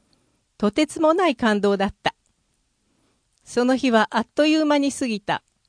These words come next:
反省点は多々あったが、また来年も参加して楽しい大中遺跡祭りを作る手伝いがしたい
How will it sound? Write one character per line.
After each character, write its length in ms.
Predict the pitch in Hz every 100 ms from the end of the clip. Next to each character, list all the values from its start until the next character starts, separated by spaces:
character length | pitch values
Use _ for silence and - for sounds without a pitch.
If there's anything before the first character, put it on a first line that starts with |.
| _ _ _ _
反 280 | - 285 302
省 200 | 330 330
点 240 | 254 220
は 140 | 190 202
多 180 | 302 -
々 160 | 226
あ 20 | 220
っ 40 |
た 240 | - 220
が、 200 | 202 196 - _ _ _ -
ま 120 | 220
た 280 | - 220 -
来 280 | 190 220 285
年 200 | 302 294
も 120 | 294
参 260 | - 277 262
加 160 | 269
し 60 | 247
て 260 | 247 240 - _ -
楽 280 | 247 247 269
し 240 | - 226
い 40 | -
大 140 | 226
中 260 | 302 349 320
遺 40 |
跡 280 | - 339 294
祭 300 | 320 - 240
り 80 | 214
を 80 | 190
作 200 | - 254
る 100 | 220
手 140 | 214
伝 300 | 226 247 277
い 20 | 233
が 160 | 202
し 80 | -
た 160 | 233
い 120 | 202